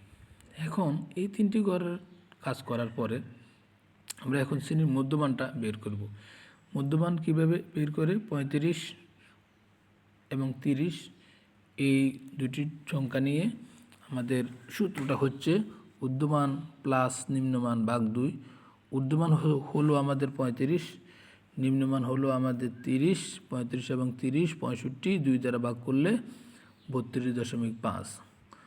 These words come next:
উর্ধ্বমান হলো আমাদের একচল্লিশ, নিম্নমান হলো আমাদের ছত্রিশ, আমাদের টোটাল হয় সাতাত্তর, সাতাত্তরকে দুই দ্বারা ভাগ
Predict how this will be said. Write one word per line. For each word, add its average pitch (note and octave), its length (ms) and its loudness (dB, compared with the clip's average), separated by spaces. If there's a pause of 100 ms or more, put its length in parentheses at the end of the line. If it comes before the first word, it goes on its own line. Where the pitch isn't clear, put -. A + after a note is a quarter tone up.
(440)
উর্ধ্বমান D#3 440 2
হলো D#3 200 6
আমাদের D3 340 2 (100)
একচল্লিশ, E3 600 2 (1120)
নিম্নমান C#3 480 2
হলো C3 240 2
আমাদের C3 400 0 (140)
ছত্রিশ, D#3 540 2 (960)
আমাদের B2+ 320 -2 (100)
টোটাল B2+ 320 0
হয় A#2+ 360 0 (460)
সাতাত্তর, C3+ 560 2
সাতাত্তরকে B2+ 760 -6
দুই C3 200 2
দ্বারা B2+ 260 -2
ভাগ B2 180 0